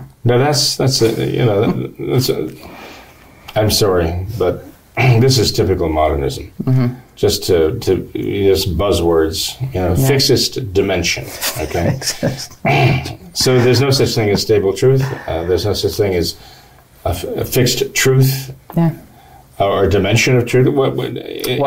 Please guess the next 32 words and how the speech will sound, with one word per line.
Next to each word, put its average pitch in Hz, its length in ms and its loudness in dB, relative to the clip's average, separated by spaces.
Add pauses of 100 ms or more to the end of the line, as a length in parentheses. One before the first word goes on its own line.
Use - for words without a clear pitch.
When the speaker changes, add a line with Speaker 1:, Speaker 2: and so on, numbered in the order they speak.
Speaker 1:
uh, 131 40 2
Speaker 2:
they 143 120 2
Speaker 1:
does, 139 260 -2
Speaker 2:
get 127 120 -6
Speaker 1:
does 135 160 4
he 139 80 4
spell 135 260 0
that 117 400 -2
dementia 135 720 0
or 101 240 0
Speaker 2:
<laughs> - 240 0
Speaker 1:
dimension? 104 480 -2
Speaker 2:
He, - 1000 -6
Speaker 1:
Um, - 380 2
Speaker 2:
he's, 160 220 -2
they, 143 240 2
they've 143 180 0
got 143 160 2 (220)
a 139 100 0
definition 127 560 0
of 113 80 -4
fixism 110 600 -6
here. 117 180 0
It's 110 160 -6
the 117 80 -2
non-scientific 135 1000 -2
theory 117 380 0
that 110 200 -2
the 120 60 -4
species 135 520 -2
alive 127 400 2
today 110 460 -2